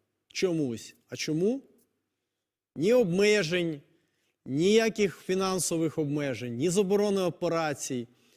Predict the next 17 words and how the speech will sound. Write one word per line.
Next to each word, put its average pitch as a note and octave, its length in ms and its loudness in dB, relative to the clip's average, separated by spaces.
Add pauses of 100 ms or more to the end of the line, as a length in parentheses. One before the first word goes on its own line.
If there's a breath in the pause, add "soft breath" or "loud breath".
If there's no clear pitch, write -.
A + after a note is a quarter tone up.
(260 soft breath)
Тобто D3 640 -4
до D3 140 0
О C3+ 60 -2
Пе D#3+ 140 -4
Зе E3 140 0
Ж A#3 240 0
питань F#3 580 -6 (220)
нема. C#3 560 -6 (1000 soft breath)
У E3+ 140 -4
них A3 200 0
все - 260 -2
добре, B2 600 0
вони D#3+ 360 -2
не F3+ 160 -2
конкуренти E3+ 760 -4
на E3 120 2
виборах. A#2 680 0